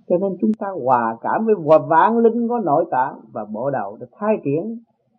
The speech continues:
Điển thanh chuyển qua sáng ngời,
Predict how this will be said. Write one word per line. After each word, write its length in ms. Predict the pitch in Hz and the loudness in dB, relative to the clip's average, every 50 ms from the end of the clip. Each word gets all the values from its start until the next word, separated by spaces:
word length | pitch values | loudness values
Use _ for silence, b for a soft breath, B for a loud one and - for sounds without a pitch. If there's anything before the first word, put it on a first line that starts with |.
| _ _ _ _ _ _ _ _ _ _ _ _ _ _ _ _ _ _ - | _ _ _ _ _ _ _ _ _ _ _ _ _ _ _ _ _ _ 0
Điển 220 | 139 160 208 247 240 | 4 4 4 4 4
thanh 340 | 208 226 233 233 233 233 233 | 2 2 2 2 0 -2 -2
chuyển 300 | - 180 185 214 240 233 | -2 -2 -2 0 2 4
qua 200 | 247 247 254 233 - - | 6 6 4 2 2 2
sáng 200 | 247 247 254 226 | 2 2 2 2
ngời, 480 | 190 170 147 135 120 110 101 90 95 | 2 4 4 4 2 -2 -6 -8 -12